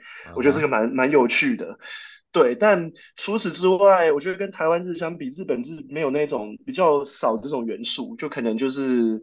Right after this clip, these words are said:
Speaker 2: 嗯，可能弹幕换局的时候会播一些日本旅游的宣传影片啊，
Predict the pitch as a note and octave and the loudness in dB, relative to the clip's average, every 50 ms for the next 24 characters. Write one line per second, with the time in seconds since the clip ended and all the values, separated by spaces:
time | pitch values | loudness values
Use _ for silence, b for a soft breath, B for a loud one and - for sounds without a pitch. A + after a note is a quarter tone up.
0 | B B B B B B B B _ _ _ - C#3 C3+ B2+ B2 A#2+ A#2 A#2+ A#2 | B B B B B B B B _ _ _ 0 4 6 6 6 6 4 2 0
1 | A#2 A#2 A#2+ A#2 - C3+ B2 B2+ C3 F#3 F3+ E3 D3 D3+ D#3 E3 D#3 D3 - G3 | -4 -6 -6 -6 -4 -4 -4 -2 0 2 2 2 2 0 -2 -6 -6 -4 -2 -2
2 | F3 D3+ C#3 C3+ - B2 A#2 A#2+ A#2+ A#2 C#3+ C#3+ C#3 D3 C#3+ C#3+ - C#3 C3 C#3 | -2 -2 -2 -8 -8 -8 -6 -6 -4 -2 -2 0 2 2 0 0 0 -2 -2 -2
3 | C#3 C#3 C#3+ C#3 C#3+ D#3+ E3 C#3 - A#2+ G#2+ G#2+ A2 A2+ A2 A2 G#2+ A2 A2+ A2+ | -2 -4 -8 -8 -8 -8 -12 -10 -8 -8 -6 -6 -6 -6 -4 -4 -2 -2 -2 -4
4 | A2 C#3+ D3 D3 - C#3 A2+ A2+ G#2+ G#2 G#2+ - - C#3+ B2+ A#2 A#2 A2+ G#2+ G#2+ | -4 -4 -6 -6 -4 -4 -4 -4 -4 -8 -8 -2 0 2 2 2 2 2 2 2
5 | G#2+ G#2+ G#2+ G#2+ G#2 | 2 2 2 0 0